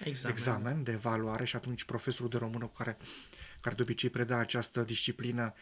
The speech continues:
Speaker 2: era tentat ca în locul orei de latină să facă tot, uh, limba română, cel puțin în partea a doua a, uh, anului școlar. Poate un lucru pozitiv. Uh,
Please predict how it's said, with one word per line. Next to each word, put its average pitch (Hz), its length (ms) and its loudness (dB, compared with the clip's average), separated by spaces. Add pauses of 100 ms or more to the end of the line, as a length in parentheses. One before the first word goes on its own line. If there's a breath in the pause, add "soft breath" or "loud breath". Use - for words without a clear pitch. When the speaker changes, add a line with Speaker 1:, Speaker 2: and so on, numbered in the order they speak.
(240 loud breath)
Speaker 2:
era 123 160 2
tentat 120 420 0
ca - 180 0
în 117 260 0
locul 123 360 2
orei 120 160 4
de 120 100 0
latină 117 560 0 (380 loud breath)
să - 140 -2
facă 120 220 2
tot, 127 320 0
uh, 120 260 6
limba 120 340 4
română, 117 460 2 (880 loud breath)
cel 131 160 4
puțin 131 320 2
în 117 100 4
partea 120 340 4
a 113 40 2
doua 117 360 4
a, 110 280 -2 (480 loud breath)
uh, 120 220 0
anului 117 260 2
școlar. 120 480 -2 (540 loud breath)
Poate 131 220 2
un 123 80 4
lucru 123 220 2
pozitiv. 120 680 0 (680 loud breath)
Uh, 123 580 2